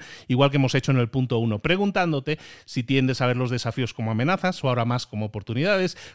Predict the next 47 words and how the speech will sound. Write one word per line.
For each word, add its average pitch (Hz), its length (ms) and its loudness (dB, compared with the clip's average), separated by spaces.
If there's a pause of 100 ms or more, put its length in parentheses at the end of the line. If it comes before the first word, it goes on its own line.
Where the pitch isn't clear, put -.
cómo 151 180 4
estás 135 200 4
reaccionando 123 460 0
a - 20 2
los 117 160 -2
errores 160 440 -2
y 123 40 -4
fracasos, 156 540 -2 (220)
cómo 165 320 8
está 151 180 2
aumentando 139 640 4
tu 117 160 -2
red 127 120 0
de 123 120 -2
contactos, 151 560 0
cómo 135 180 2
te 131 80 0
estás 127 220 2
relacionando 123 480 0
y - 20 -6
cómo 120 160 -2
estás 120 220 -4
creciendo 143 480 0 (180)
en 131 220 2
la 123 100 4
forma 156 300 0
en 147 80 0
que 123 100 0
ves 127 140 0
la 120 120 0
vida 123 200 0
y 131 60 -2
las 117 260 -4
ópticas 131 440 -2
que - 60 -10
estás 123 260 -4
incorporando 123 760 0 (240)
como 165 260 6
herramientas 127 840 2 (240)
para 156 320 2
tu 156 100 0
desarrollo, 120 720 -2
tu 135 220 -2
reinvención 117 600 0
personal 113 440 -4
y 110 40 -6
profesional. - 640 -12